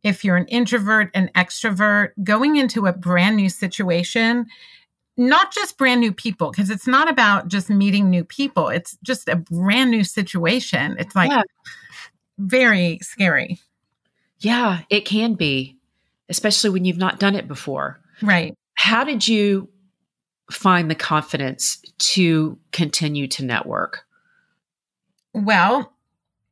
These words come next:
Speaker 1: um, I didn't have a choice. I mean, I wanted to build a business and, you know, I knew that in order to do that, I needed to meet people who were also working in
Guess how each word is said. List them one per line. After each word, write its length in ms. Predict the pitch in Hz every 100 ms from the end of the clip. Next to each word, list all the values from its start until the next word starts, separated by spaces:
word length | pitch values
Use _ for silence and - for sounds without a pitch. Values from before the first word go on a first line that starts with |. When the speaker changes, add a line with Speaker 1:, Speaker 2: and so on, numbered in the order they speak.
| _ _ _ _
Speaker 1:
um, 580 | 220 208 196 190 185 185 _
I 80 | 214
didn't 360 | 180 226 233 -
have 180 | 196 202
a 40 |
choice. 480 | - 330 220 156 -
I 60 | 202
mean, 380 | 202 196 190 -
I 560 | 196 190 190 185 185 170 - -
wanted 300 | 202 190 185
to 80 | 190
build 300 | 190 185 170
a 60 | 185
business 640 | 202 233 180 156 - - _
and, 640 | 180 180 180 175 170 175 170 - - _ _ _ _ -
you 120 | 196
know, 260 | 170 165 160 - _ _ _ _ - -
I 160 | 180
knew 260 | 180 196 196
that 340 | 175 180 170 -
in 120 | 180
order 200 | 180 170
to 140 | 170 180
do 180 | 240
that, 320 | 208 175 170 -
I 60 | 180
needed 320 | 175 175 170
to 100 | -
meet 340 | 180 175 208 -
people 560 | 202 180 175 170 170 - - -
who 80 |
were 180 | 180 180
also 320 | 233 254 208 185
working 540 | 175 170 175 165 -
in 400 | - 170 170 165